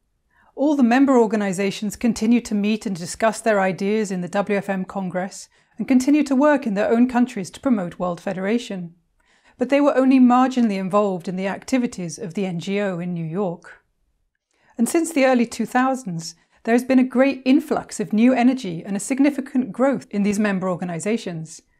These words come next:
In two thousand and three, for example, the Committee for a Democratic U N was formed in Germany and joined the W F M.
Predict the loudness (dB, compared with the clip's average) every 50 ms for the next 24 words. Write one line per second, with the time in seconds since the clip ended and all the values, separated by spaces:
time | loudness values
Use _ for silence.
0 | _ _ _ _ _ _ _ _ -4 -4 0 0 -2 -2 0 0 -2 -2 -2 -2
1 | -4 -4 -4 -2 0 2 2 2 2 0 -2 -2 -2 -2 -4 -4 -6 -6 -8 -8
2 | -8 -10 -14 _ _ _ _ -6 -2 2 4 4 4 4 4 2 -2 0 0 -2
3 | 0 0 0 0 0 -2 -4 -4 -6 -6 -6 -10 -8 -6 -2 0 2 2 2 2
4 | 0 -2 -6 -8 -4 0 0 2 2 0 -2 -6 -6 -4 0 2 2 4 4 2
5 | 0 -2 -4 -8 -10 -12 _ _ _ _ -6 -4 -2 -2 -2 -2 -2 -2 -2 -2
6 | -2 -2 -4 -6 -8 -4 0 0 0 0 -2 -4 -6 -10 -12